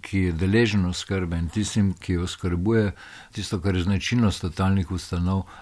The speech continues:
ne, človeka moraš v taki ustanovi, hočeš, nočeš, ali pa nekateri bolj, nekateri manj, popredmetiti, vzeti za stvar, s katero nekaj počneš, in pol, ne, pri stvareh je pa tudi komunikacija, ne, pogovor,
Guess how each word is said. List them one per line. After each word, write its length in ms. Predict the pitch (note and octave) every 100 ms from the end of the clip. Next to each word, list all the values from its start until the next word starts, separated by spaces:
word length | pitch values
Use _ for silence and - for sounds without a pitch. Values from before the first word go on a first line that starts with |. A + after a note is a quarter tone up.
| - -
ne, 160 | F2+
človeka 560 | A2+ - G#2 A2+ A2 A2
moraš 460 | G#2 G#2+ G#2+ F#2 -
v 280 | D#3+ F#2 G2 -
taki 460 | F2 E2+ - C3
ustanovi, 800 | - G#2 - G2 F#2 G2 A#2 A#2+ A2+ - - - -
hočeš, 400 | B2 C3 A2+ -
nočeš, 640 | G2+ A2+ - A#2+ G#2+ - A2+
ali 160 | G2
pa 160 | E2 F#2
nekateri 460 | F#2 - G#2 G2
bolj, 260 | F2+ G#2 A#2+ G#2
nekateri 440 | - G#2+ G#2 G2
manj, 300 | F2+ A2+ C#3+ C#3+ - - - - _
popredmetiti, 800 | G2 - F#2 D#2+ G2 B2 - C3+
vzeti 380 | G2+ F2+ G2+ F2
za 100 | E2
stvar, 460 | - - G2 A2 C3+ - - - - -
s 100 | -
katero 400 | G#2 A2 G#2 G#2
nekaj 240 | G#2 G#2 F2+
počneš, 400 | F#2 A#2 C3 C#3+
in 80 | A#2
pol, 240 | A#2+ B2 A2
ne, 160 | G2 A#2
pri 160 | B2 G#2+
stvareh 420 | A2 A#2 B2 -
je 60 | A2
pa 160 | G2+
tudi 240 | - A2+ - -
komunikacija, 880 | - G2 G2+ F#2 - A#2 B2 - E2+ D#2+
ne, 180 | G2 G#2 F2+
pogovor, 640 | - E2+ F2 A2+ B2+ F#2+